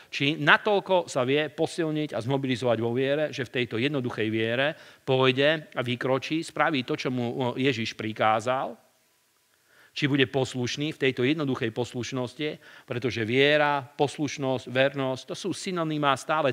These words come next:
tých istých vecí, o ktorých Božie slovo hovorí, ale keď išlo o túto poslušnosť, Ježiš toto nevyučoval zástupy,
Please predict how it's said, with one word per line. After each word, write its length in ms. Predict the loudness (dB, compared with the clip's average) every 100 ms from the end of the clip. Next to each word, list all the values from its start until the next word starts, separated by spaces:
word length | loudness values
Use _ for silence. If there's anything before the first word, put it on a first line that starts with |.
| -2
tých 240 | -8 -8
istých 300 | -8 -4 -2
vecí, 240 | -2 -4 -6
o 80 | -6
ktorých 300 | -4 -4 -2
Božie 240 | -4 -4
slovo 320 | -4 -2 0
hovorí, 560 | 0 0 0 0 -2 -4 -12 -14 0
ale 720 | 8 10 10 8 6 4 -2 -2
keď 240 | 0 0
išlo 240 | -4 0 0
o 80 | 0
túto 240 | 0 0
poslušnosť, 800 | 0 0 -2 -4 -2 0 -2 -6
Ježiš 320 | -6 -4 -2
toto 400 | -2 0 2 2 0
nevyučoval 960 | -2 -2 -2 -2 0 2 4 2 0 0
zástupy, 720 | 0 0 -2 -6 -4 -6